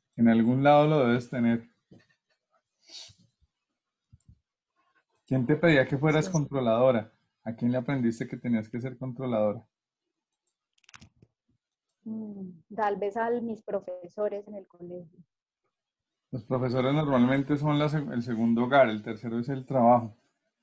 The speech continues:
Speaker 1: En los hogares y en el trabajo normalmente hacemos una,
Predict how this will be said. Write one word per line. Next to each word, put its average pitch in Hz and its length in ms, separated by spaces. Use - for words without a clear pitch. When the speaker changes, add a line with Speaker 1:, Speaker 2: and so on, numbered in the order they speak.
Speaker 1:
En 135 100
los 131 160
hogares 123 360
y 151 60
en 147 60
el 147 120
trabajo 123 360
normalmente 123 500
hacemos 135 360
una, 139 260